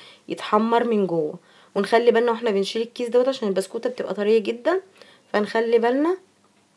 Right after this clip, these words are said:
عشان ما تتكسرش مننا. دخلتها الفرن عشر دقايق وهي طلعت، وسبتها تبرد خالص خالص. وبعد كده بعد ما تبرد تماما هنبتدي نشيل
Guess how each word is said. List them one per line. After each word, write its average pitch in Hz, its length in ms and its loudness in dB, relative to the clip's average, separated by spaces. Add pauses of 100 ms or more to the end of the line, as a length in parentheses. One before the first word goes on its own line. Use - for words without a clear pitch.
(1300)
عشان 196 200 -2
ما 220 80 4
تتكسرش 220 520 -4
مننا. 180 400 -2 (680)
دخلتها 240 440 0
الفرن 208 360 -2
عشر 220 260 -2
دقايق 226 500 -4
وهي 190 320 0
طلعت، 226 400 -2 (380)
وسبتها 214 300 2
تبرد 214 360 0
خالص 220 340 -2
خالص. 240 400 2 (1000)
وبعد 208 340 2
كده 240 380 0 (100)
بعد 220 140 0
ما 208 120 0
تبرد 220 300 2
تماما 202 600 0 (580)
هنبتدي 196 400 0
نشيل 226 260 0